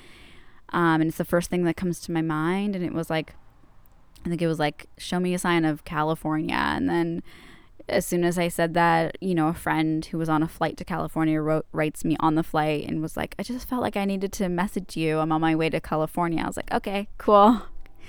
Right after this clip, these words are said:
I hear you, universe." Um, and then move in that direction, you know, um, 'cause whatever you decide is what you decide,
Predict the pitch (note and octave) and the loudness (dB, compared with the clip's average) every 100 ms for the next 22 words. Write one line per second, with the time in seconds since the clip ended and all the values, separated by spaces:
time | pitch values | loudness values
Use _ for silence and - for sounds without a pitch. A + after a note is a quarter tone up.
0 | - - - - G3+ G#3+ A3 G3+ F#3+ F#3+ | -16 -16 -10 -4 4 8 8 6 2 0
1 | F#3 F3+ G3 - - - - - - - | 2 0 0 -6 -18 -20 -18 -16 -16 -16
2 | - F3+ F3 F3 E3+ F3 F3 - - - | 2 6 8 8 6 2 -4 -6 -10 -16
3 | - - - - G#3+ A#3+ A#3+ A#3+ A#3 A3+ | -20 -20 -12 0 4 6 6 4 4 0
4 | A3 F3 F#3+ - - - F#3+ F3 D#3+ E3 | -2 -6 -6 -10 -10 -8 -4 0 0 0
5 | F#3 - - - - F#3 F3+ F3+ F3+ F#3+ | -4 -12 -20 -20 -8 -4 -4 -4 0 4
6 | G#3 G#3+ G#3+ G3 - D#3+ D#3+ F#3+ - E3 | 4 4 2 0 0 0 0 -6 -8 -8
7 | D#3 - - - - - - E3+ - D#3+ | -8 -14 -20 -20 -20 -14 -10 -6 -2 -2
8 | D#3+ E3 F#3 | -2 -2 -4